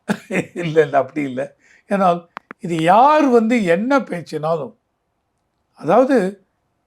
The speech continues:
எடப்பாடி அவர்கள் வந்து பி ஜே பி அரசு இதை வந்து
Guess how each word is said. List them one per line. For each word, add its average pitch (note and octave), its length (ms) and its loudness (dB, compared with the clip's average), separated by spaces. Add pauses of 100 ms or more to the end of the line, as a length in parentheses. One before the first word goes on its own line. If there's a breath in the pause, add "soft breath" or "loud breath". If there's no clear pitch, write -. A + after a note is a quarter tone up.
(420)
எடப்பாடி G#3+ 440 2
அவர்கள் G3+ 340 0
வந்து G3 560 -2 (680)
பி G3 100 0
ஜே A#3+ 160 4
பி A3+ 220 0
அரசு G3 400 0
இதை F#3+ 160 -2
வந்து G3+ 400 -4